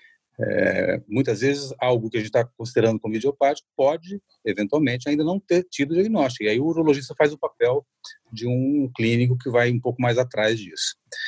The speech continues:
Mas, feita essa ressalva, eu acho que o, tanto o questionário, os questionários de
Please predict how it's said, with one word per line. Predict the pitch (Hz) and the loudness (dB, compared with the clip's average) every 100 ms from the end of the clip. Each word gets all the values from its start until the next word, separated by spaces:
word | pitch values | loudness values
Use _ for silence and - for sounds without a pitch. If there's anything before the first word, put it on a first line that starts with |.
| - - - | -10 -6 0
Mas, | 135 127 | 0 0
feita | 170 165 151 | -2 0 -2
essa | 127 | -2
ressalva, | 131 - 151 156 | -4 0 0 0
eu | 123 | -4
acho | 120 - | -6 -6
que | |
o, | 127 | -2
tanto | 120 135 131 | 0 0 0
o | |
questionário, | 120 117 104 104 98 - _ _ _ - - | -2 -2 0 0 -2 -8 _ _ _ -18 -10
os | 120 - | -10 -6
questionários | - 123 131 120 143 110 | -2 0 0 0 0 0
de | 101 98 92 | -6 -6 -8